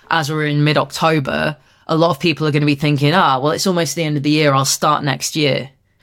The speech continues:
Just start now, no matter how busy you are. If this is something you wanna do, let's commit. Even if it's shorter workouts, less sessions, just find your starting point and get started.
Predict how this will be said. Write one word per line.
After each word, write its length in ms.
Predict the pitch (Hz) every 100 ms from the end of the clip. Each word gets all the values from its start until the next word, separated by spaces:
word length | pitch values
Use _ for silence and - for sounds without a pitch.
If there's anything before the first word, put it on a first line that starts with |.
| -
Just 200 | 240 -
start 320 | - 165 160
now, 360 | 151 139 139 143 175
no 120 | 175
matter 200 | 170 170
how 280 | - 202 180
busy 280 | 185 151
you 140 | 147 135
are. 280 | - 139 -
If 160 | 151
this 140 | 220 202
is 80 | -
something 340 | 202 165 185
you 100 | 180
wanna 200 | 170 160
do, 420 | 139 139 139 139 139 _ _
let's 320 | - 180 -
commit. 440 | - 170 143 - - _ _ _
Even 260 | 196 180 170
if 80 | 147
it's 100 | -
shorter 400 | - 220 190 180
workouts, 600 | 180 180 185 170 151 170
less 280 | 170 139
sessions, 720 | - 165 147 165 156 151 143 - _ _ _
just 340 | - 190 - -
find 300 | 185 175 156
your 120 | 151
starting 460 | - 156 147 147
point 320 | 139 147 139 139
and 160 | 143 120
get 180 | 135 -
started. 600 | - 139 123 - -